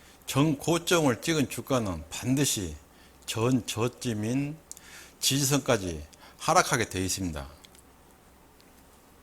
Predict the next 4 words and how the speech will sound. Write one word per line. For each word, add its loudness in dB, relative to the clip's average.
지금은 -2
전고점을 -2
찍은 -4
후 -6